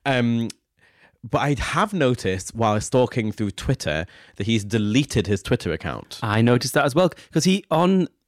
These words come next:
Speaker 2: Instagram, he's got one picture,
Speaker 1: Mm.
Speaker 2: which makes me wonder, did he have another one and he's done this one as, like, a baking one? 'Cause there's
Speaker 1: Mm.
Speaker 2: another person, I can't remember who it was, but I actually found an Instagram account which is private, which uses their full name as well. So I was wondering if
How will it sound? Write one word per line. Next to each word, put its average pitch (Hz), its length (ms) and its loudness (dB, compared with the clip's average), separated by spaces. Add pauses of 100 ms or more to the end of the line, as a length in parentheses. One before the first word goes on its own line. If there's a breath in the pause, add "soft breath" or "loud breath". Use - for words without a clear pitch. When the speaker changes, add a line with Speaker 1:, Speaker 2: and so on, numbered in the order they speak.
Speaker 2:
Instagram, 113 500 0
he's 117 120 -4
got 107 180 -2
one 113 260 0
picture, 95 440 -6 (100)
Speaker 1:
Mm. 113 140 0
Speaker 2:
which 104 120 2
makes 190 220 2
me 226 80 -2
wonder, 196 280 0 (140)
did 165 140 0
he 185 80 -4
have 175 180 -2
another 143 760 0
one 104 260 2
and 110 80 0
he's 113 100 -2
done 127 220 2
this 120 160 -2
one 127 100 2
as, 113 80 -2
like, 117 180 0
a 117 40 -4
baking 135 640 -2
one? 143 260 0 (160 loud breath)
'Cause 120 380 4
there's 107 100 2
Speaker 1:
Mm. - 40 4
Speaker 2:
another 196 240 4
person, 131 440 2
I 104 60 -4
can't 143 160 -4
remember 123 160 -2
who 113 60 0
it - 40 -2
was, 131 220 2 (260 loud breath)
but 127 100 0
I 147 40 2
actually 156 240 -2
found 147 440 2 (120)
an 127 100 0
Instagram 127 320 2
account 113 360 -2
which 113 180 -8
is 107 100 -4
private, 139 720 -2 (360 soft breath)
which - 220 -6
uses 120 300 0
their 110 140 2
full 120 280 -2
name 113 180 0
as 110 120 -4
well. 127 180 2
So 117 120 -2
I - 20 4
was 110 100 -2
wondering 127 280 2
if 113 140 -2